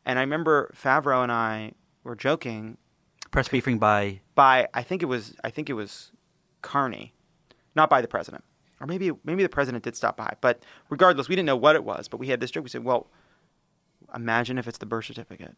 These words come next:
Speaker 1: because we've written all these jokes and then we'd have to throw them away. Could you imagine, what if this press briefing is about the birth certificate?"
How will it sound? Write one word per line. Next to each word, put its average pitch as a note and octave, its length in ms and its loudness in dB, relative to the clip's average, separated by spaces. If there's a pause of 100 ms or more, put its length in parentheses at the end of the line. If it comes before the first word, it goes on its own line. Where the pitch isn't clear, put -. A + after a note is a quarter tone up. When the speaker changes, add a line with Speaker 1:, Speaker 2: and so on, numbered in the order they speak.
Speaker 1:
because A#2 320 -6
we've A2+ 140 -6
written B2 220 -2
all A#2+ 100 0
these A2+ 140 -8
jokes A#2+ 280 -2
and A2+ 60 -8
then A2+ 60 -6
we'd A2+ 60 -8
have A2 100 -10
to A#2 80 -10
throw A2+ 180 -6
them A2+ 100 -6
away. A2 300 -4
Could A2+ 140 -12
you C3 60 -2
imagine, A#2 360 -2
what A#2+ 80 -4
if C3 80 -6
this B2+ 140 -10
press - 240 -4
briefing A2 320 -10
is A2+ 100 -12
about G#2+ 320 -4
the A#2+ 80 -18
birth C#3+ 160 -2
certificate?" - 400 -14